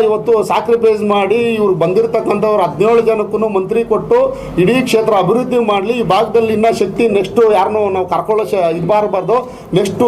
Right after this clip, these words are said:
ನೂರೈವತ್ತು ಸೀಟ್ ಗೆಲ್ಲಬೇಕು ಅನ್ನೋ ನಿಟ್ಟಿನಲ್ಲಿ ಇಟ್ಕೊಂಡು ಇವ್ರನ್ನ ಕರ್ಕೊಂಬಂದು ಪಾರ್ಟಿ ಇವ್ರ ಜವಾಬ್ದಾರಿ ಕೊಟ್ಟಿದ್ದು. ಇವರೇ ಪ್ರಣಾಳಿಕಾ ಸಮಿತಿ ಅಧ್ಯಕ್ಷರು ಮಾಡಿದ್ರು, ರಾಜ್ಯದ ಪ್ರಣಾಳಿಕಾ ಸಮಿತಿ ಅಧ್ಯಕ್ಷರು.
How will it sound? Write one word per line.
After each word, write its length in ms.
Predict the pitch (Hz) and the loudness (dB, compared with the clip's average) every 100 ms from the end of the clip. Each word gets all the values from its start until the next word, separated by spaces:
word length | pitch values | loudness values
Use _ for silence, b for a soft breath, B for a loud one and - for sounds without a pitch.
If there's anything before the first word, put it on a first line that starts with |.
| 214 | 2
ನೂರೈವತ್ತು 460 | 226 247 233 226 | 2 4 4 2
ಸೀಟ್ 160 | 233 170 | -2 -2
ಗೆಲ್ಲಬೇಕು 420 | 202 196 214 208 | 0 0 -2 -2
ಅನ್ನೋ 160 | 202 196 | -2 -2
ನಿಟ್ಟಿನಲ್ಲಿ 420 | 190 - 233 226 | -2 -2 0 0
ಇಟ್ಕೊಂಡು 320 | 170 214 233 | 0 0 0
ಇವ್ರನ್ನ 180 | 190 170 | 0 0
ಕರ್ಕೊಂಬಂದು 560 | 170 220 214 190 202 | -2 0 0 0 0
ಪಾರ್ಟಿ 360 | 220 165 175 190 | 0 0 0 0
ಇವ್ರ 200 | 190 143 | 0 0
ಜವಾಬ್ದಾರಿ 420 | 151 180 170 165 | 0 0 0 0
ಕೊಟ್ಟಿದ್ದು. 340 | 156 - 113 - B B B B 196 | -2 -4 -6 -10 B B B B 2
ಇವರೇ 220 | 247 269 | 4 4
ಪ್ರಣಾಳಿಕಾ 560 | 208 208 240 269 262 | 2 2 2 2 2
ಸಮಿತಿ 280 | 247 240 240 | 2 2 2
ಅಧ್ಯಕ್ಷರು 420 | 233 202 233 226 | 0 0 -2 0
ಮಾಡಿದ್ರು, 300 | 226 208 170 | 0 0 -2
ರಾಜ್ಯದ 720 | 143 - - 165 220 170 233 233 | -6 -4 -2 2 0 2 2 2
ಪ್ರಣಾಳಿಕಾ 640 | 226 175 185 214 226 226 226 | 0 0 0 2 0 0 -2
ಸಮಿತಿ 300 | 214 214 214 | -2 -2 -2
ಅಧ್ಯಕ್ಷರು. 800 | 180 208 202 170 - - - | 0 -2 0 -2 -4 -10 -12